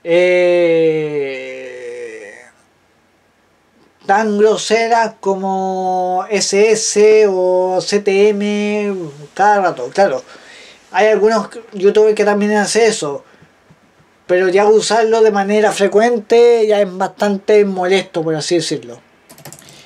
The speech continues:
Y bueno, justamente, eh, en uno de sus últimos videos habló sobre, eh, Salvador Allende, justamente en la semana dedica-, eh, en que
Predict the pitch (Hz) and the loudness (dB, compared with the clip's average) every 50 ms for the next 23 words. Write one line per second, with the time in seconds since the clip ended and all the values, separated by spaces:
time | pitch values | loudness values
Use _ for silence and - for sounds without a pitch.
0 | _ - - 170 180 196 196 196 202 254 285 254 214 - - 240 - - 254 247 | _ -6 0 2 4 6 6 6 4 4 2 2 0 2 0 -2 0 0 0 0
1 | 247 254 254 233 - _ 220 226 240 247 254 247 - - - 196 190 190 190 190 | 0 -2 -2 -4 -4 _ 2 4 4 4 2 0 -4 -6 -2 0 2 4 4 4
2 | 190 190 185 185 185 185 185 185 180 180 175 175 180 208 226 226 233 220 214 - | 2 2 0 0 0 0 -2 -2 -2 0 0 0 0 -2 0 2 2 0 0 2
3 | 190 202 214 208 202 226 220 226 220 208 214 220 220 226 226 220 196 185 180 190 | 2 2 2 2 2 2 2 2 2 4 4 4 4 4 4 4 4 2 2 0
4 | 208 202 - - 220 226 214 214 220 247 240 - - - - - - - - - | 0 0 0 -2 -2 2 2 2 2 2 0 -2 -12 -18 -20 -20 -20 -20 -20 -20
5 | - - - - - - - - - - - - _ - - - - - 175 185 | -20 -20 -20 -20 -20 -20 -20 -20 -16 -18 -18 -18 _ -20 -16 -14 -6 -2 0 0
6 | 185 190 185 185 185 180 180 180 180 180 180 180 180 175 175 175 175 160 165 - | 2 2 2 0 0 0 0 0 0 0 0 0 0 0 0 0 0 0 0 -2
7 | 196 185 180 175 185 202 208 208 202 196 196 202 220 220 220 214 214 226 233 240 | -2 0 0 2 2 2 2 2 0 2 2 0 0 0 -2 -2 0 2 2 2
8 | 214 220 - 208 214 208 - 233 226 226 220 214 214 220 220 220 202 185 175 160 | 0 0 0 0 0 0 0 -4 -2 -2 -4 0 2 2 4 4 4 2 0 -2
9 | - - 175 175 175 170 190 202 220 233 240 240 247 247 247 247 254 254 247 240 | -4 0 0 0 0 0 -2 0 0 -2 -2 0 0 0 2 2 2 2 2 2
10 | 220 196 185 190 180 165 165 - 214 208 - 208 190 190 190 185 185 185 185 180 | 2 0 0 -4 -4 -6 -4 -2 -2 -2 -2 -4 0 0 2 2 2 0 0 0
11 | 180 175 175 170 165 170 165 160 160 170 180 170 160 - 185 185 180 180 180 170 | 0 0 0 0 0 0 0 -2 -2 -2 -6 -10 -6 -4 -2 -2 0 0 -2 -2